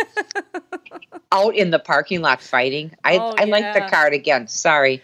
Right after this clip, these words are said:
Speaker 1: Yeah, there was a time. There was a time that Jax can get it from Nana, but not anymore.
Speaker 2: No, bye.
Speaker 1: Um, so, yeah, people in the chat, Shonda doesn't believe Brittany's sweet act. Michelle doesn't believe it. Shady
Speaker 2: Oh,
Speaker 1: Booty's here.
Speaker 2: okay.
Speaker 1: What up, Shady? Um, so
Speaker 2: Hi, Shady Booty.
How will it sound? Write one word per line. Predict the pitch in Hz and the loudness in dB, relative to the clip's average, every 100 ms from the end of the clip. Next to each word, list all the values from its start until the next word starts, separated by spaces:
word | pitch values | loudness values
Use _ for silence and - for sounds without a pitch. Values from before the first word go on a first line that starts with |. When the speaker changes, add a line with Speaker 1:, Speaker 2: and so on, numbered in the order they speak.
| _ - | _ -10
Speaker 1:
Yeah, | 202 185 | -4 -2
there | 180 214 | -2 -4
was | 269 277 | -4 -6
a | |
time. | 262 302 294 214 196 | -4 0 2 0 -2
There | 208 240 | -2 0
was | 262 247 | 2 0
a | |
time | 240 285 254 214 | 0 4 4 2
that | 190 | -4
Jax | 180 208 226 - | 0 0 0 -4
can | 262 190 156 | -10 -10 -4
get | 208 247 | 0 0
it | - | 0
from | - 190 | -6 -6
Nana, | 196 202 175 | -4 -4 -4
but | 165 156 | -8 -4
not | 208 247 | -4 -2
anymore. | 277 277 302 214 185 - _ _ _ - | -2 -2 -4 -4 -6 -12 _ _ _ -12
Speaker 2:
No, | 147 170 175 160 131 123 | -2 2 4 4 2 2
bye. | 165 151 143 135 | 2 4 4 0
Speaker 1:
Um, | 202 _ | -6 _
so, | - 247 | -14 -4
yeah, | 269 | -2
people | 254 285 339 | -2 -4 -4
in | 311 | -4
the | 311 | -6
chat, | 330 330 | -4 -4
Shonda | - 226 226 247 | -2 -2 -2 0
doesn't | 254 254 240 | -2 -2 -6
believe | 254 254 240 | -2 -2 -2
Brittany's | 254 254 247 247 | -2 -2 -2 -8
sweet | - 262 254 | -8 -8 -2
act. | 247 240 240 | 0 0 -4
Michelle | 180 - 190 220 | -12 -6 -2 -2
doesn't | 247 240 240 | -2 -6 -8
believe | 247 240 254 247 233 | -6 -6 -6 -6 -6
it. | 247 | -6
Shady | - 254 | 4 4
Speaker 2:
Oh, | 370 381 392 359 294 202 | 4 0 -2 -2 0 0
Speaker 1:
Booty's | 254 294 | 0 -4
here. | 285 | -4
Speaker 2:
okay. | 285 214 | -2 -2
Speaker 1:
What | 277 | -4
up, | - | -8
Shady? | 302 302 311 311 - - - - - | -12 -10 -12 -14 -18 -20 -20 -20 -6
Um, | 226 214 190 180 - | -2 -2 -2 -8 -14
so | - 226 190 190 180 | -6 0 2 2 2
Speaker 2:
Hi, | 285 | 0
Shady | - 285 269 | 2 0 0
Booty. | 233 254 262 262 | 0 2 2 0